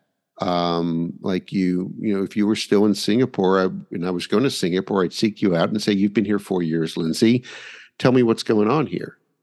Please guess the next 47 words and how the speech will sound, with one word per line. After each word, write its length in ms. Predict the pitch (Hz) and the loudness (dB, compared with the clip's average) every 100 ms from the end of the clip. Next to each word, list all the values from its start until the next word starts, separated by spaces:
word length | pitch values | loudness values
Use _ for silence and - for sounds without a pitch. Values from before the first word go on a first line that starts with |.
| _ - | _ 0
And 120 | 135 | 4
now 120 | 151 | 4
someone 340 | 143 - 202 202 | 4 2 4 4
else 180 | 190 | 2
might 100 | 143 | -2
say, 140 | 127 110 | -2 0
"Well, 180 | 98 92 | 0 0
why 120 | 113 | 0
are 40 | |
you 60 | 123 | 0
talking 260 | 123 107 | -2 0
to 80 | 90 | 0
Lindsay? 400 | 95 135 151 82 | 2 2 2 -2
She's 240 | - 113 113 | -2 -2 2
not 140 | 107 | 0
Singaporean. 760 | - 85 76 - - 80 98 104 | 0 -6 -6 -10 -12 -8 -6 -2
Talk 240 | 101 - | -4 -2
to 80 | 104 | -4
a 40 | |
Singaporean." 800 | 90 107 92 - 139 139 - - _ - - _ _ - | -2 -2 -2 0 0 0 -4 -10 _ -20 -20 _ _ -2
Yes, 360 | 117 147 85 - | 4 4 2 -4
but 160 | 92 | -4
Lindsay 360 | 107 110 107 110 | 2 2 4 2
has 300 | 73 95 - | 2 0 0
that 220 | 95 - | -2 -2
outsider's 640 | 98 95 - 92 87 85 | -2 -2 0 0 2 -2
perspective, 720 | - - - 147 165 - 104 104 | -4 -8 -2 0 0 2 2 2
but 160 | 104 | -2
she's 200 | - 104 | -2 -2
enough 300 | 95 143 196 | 0 0 0
of 100 | 143 | 0
an 100 | 117 | 2
insider, 560 | 123 196 - - 95 104 | 2 2 2 2 2 2
having 240 | 95 98 | 2 2
been 140 | 110 143 | 2 2
here 180 | 127 | 2
for 120 | 92 85 | 0 -4
four 220 | 98 90 | -4 -2
years, 420 | 87 85 82 - - - - - | 0 0 0 -4 -10 -20 -16 -6
that 100 | 101 | -4
she 180 | - 107 | -2 -2
can 140 | 101 | 0
interpret 520 | 90 - 107 - - | -2 -2 -4 -2 -6
it 140 | - - | -8 -10
for 200 | - - | -12 -10
me. 120 | - - _ | -16 -20 _
So 520 | - 110 87 87 85 | -4 0 2 2 0